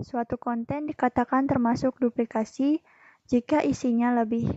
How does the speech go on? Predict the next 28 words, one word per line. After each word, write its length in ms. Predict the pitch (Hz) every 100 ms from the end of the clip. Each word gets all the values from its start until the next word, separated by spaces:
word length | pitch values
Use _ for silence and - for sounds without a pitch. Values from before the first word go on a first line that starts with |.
| -
dari 320 | 247 226 226
lima 320 | 254 240 233 -
puluh 240 | 226 226
persen 720 | - 226 - 247 269 320 - -
sama 320 | - 233 240
persis. 640 | 247 247 - 220 214 - _ _ _ _ _ _ _ _ _ _ _ -
Ini 240 | 277 302
juga 320 | 302 277 254
bisa 320 | 240 240 254 240
masuk 320 | 247 269 -
dalam 320 | 247 240 240
kegiatan 560 | 254 240 233 233 262 277
plagiasi 560 | 247 240 240 240 - 247
konten. 560 | 233 226 220 220 208 - _ _ _ -
Mesin 320 | 254 247 247
pencari 480 | 247 247 240 262 -
tidak 240 | 233 240
selalu 400 | - 240 233 262
menghapus 560 | 320 294 247 254 277 254
situs 320 | - 240 -
web 240 | 240 240 -
karena 320 | 233 233 233
memiliki 480 | 233 226 226 233 240
konten 400 | - 220 247 247
yang 160 | 262 -
sama 400 | 233 220 240 240
atau 160 | 254
serupa, 560 | 247 247 254 - 208